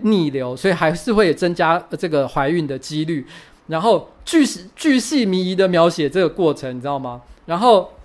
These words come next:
怎么样跟女生搭讪，怎么样跟女生调情，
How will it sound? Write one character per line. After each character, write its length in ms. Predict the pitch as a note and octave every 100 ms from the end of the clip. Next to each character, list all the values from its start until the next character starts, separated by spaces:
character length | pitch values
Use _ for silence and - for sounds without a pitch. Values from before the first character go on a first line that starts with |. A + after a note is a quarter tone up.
| - _ _ _
怎 120 | -
么 80 | F3
样 300 | A3+ C#4 G#3 F#3
跟 240 | A3 A#3+
女 100 | F#3+
生 300 | D3 G3 G3 F#3+
搭 240 | F#3 F3+ F#3
讪， 320 | A3 D#3 B2+
怎 160 | D#3+
么 60 | F3+
样 120 | A#3+
跟 160 | A3 A#3
女 120 | D#3
生 280 | C3+ F#3+ G3 - _ _ -
调 300 | - D3+ E3
情， 400 | - D3 C3